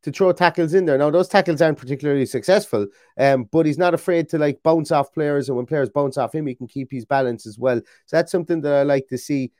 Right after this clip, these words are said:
from him too. Just like, as I say, that's really, for me, was what would invoke thoughts of Iniesta. I, I haven't seen enough of him to be able to make any wild claims like that. This is just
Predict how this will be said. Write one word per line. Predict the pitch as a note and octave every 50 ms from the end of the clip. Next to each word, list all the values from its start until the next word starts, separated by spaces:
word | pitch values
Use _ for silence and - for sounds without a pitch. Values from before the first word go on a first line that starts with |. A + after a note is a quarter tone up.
| _ _ _
from | - D#3 D3+ C3+ B2+
him | C#3 C3+ B2+
too. | - D3 B2
Just | A#2 - A#3+ - - G3+
like, | F#3+ E3+ C#3+ - _ _ _ _ _ _
as | - C#3+
I | D#3 D3+
say, | - E3+ C#3+
that's | C3+ D#3 E3 E3 E3 - _ _ -
really, | B2 D3 D#3+ C#3+ B2+ B2
for | - B2 A#2
me, | B2 C#3+ D#3
was | C#3+ C3 A2+ -
what | C3 - -
would | B2 A#2 B2
invoke | A#2 A2+ G2+ A#2+ B2 A2 - _
thoughts | - A2+ G#2+ G#2+ - A2+
of | G#2 _ _ _ _ _ _ _ _ -
Iniesta. | D3 C3+ C3 B2+ B2 A#2 - - B2 A#2
I, | A#2 C3 C3 -
I | C#3+
haven't | D3+ D3 D3 C#3
seen | - - D#3 C3+
enough | A#2+ A#2 B2 C3 B2+ -
of | _
him | - A2 G#2
to | - _
be | F#2+ G2
able | G#2 F#2+ F2+
to | G#2
make | G#2 G2 F#2+ -
any | A2+ G#2+ G#2+
wild | G#2+ G#2+ G#2+ G#2+ G#2 G2+
claims | - - A2 G#2 G#2 G2+
like | G#2 G2+ G2+ -
that. | A#2+ G#2 G#2+ _
This | C#3 B2+ -
is | C#3 -
just | C3+ B2+ -